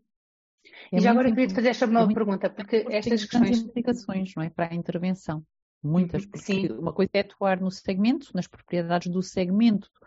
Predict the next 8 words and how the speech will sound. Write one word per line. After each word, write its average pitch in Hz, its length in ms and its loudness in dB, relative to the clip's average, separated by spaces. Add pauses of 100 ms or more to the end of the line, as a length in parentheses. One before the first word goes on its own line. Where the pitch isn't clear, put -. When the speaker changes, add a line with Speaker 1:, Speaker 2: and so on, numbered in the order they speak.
(840)
Speaker 1:
que, 214 500 4
eh, 165 440 2
ehm, 151 560 0 (100)
que - 80 -4
provoque 214 640 0
com 190 160 -4
aquela 160 320 -2
substituição, - 840 -4